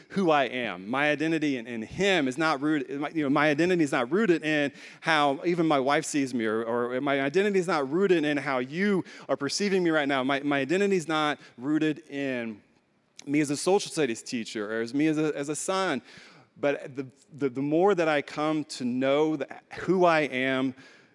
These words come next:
to my Father, my Heavenly Father, the more contentment just washes over me when the stuff hits. It's, it's a whole lot quicker for me to let it go because I know how the story ends,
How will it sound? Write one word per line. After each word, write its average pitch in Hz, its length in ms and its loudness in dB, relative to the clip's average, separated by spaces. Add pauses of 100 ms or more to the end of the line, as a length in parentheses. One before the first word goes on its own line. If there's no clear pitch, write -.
(140)
to - 120 -6
my 110 180 0
Father, 87 680 -6 (400)
my 104 240 -12
Heavenly 131 380 -2
Father, 104 680 -4 (480)
the 110 80 -6
more 160 240 2
contentment 131 760 -4
just 107 160 -10 (160)
washes 127 480 0
over 95 260 -6
me 90 240 -14 (200)
when 165 360 2
the 156 80 -4
stuff 139 320 -2
hits. - 500 -6 (320)
It's, 131 200 -6
it's 127 180 -8
a 120 80 -4
whole 170 240 -4
lot 156 240 0
quicker 170 460 -2
for 117 140 -10
me 117 120 -2
to 110 60 -4
let 107 160 -4
it 101 80 -6
go 90 320 -10 (1040)
because 127 240 -2
I 143 140 4
know 170 120 2
how 175 140 0
the 151 80 -6
story 175 340 0
ends, 120 320 -6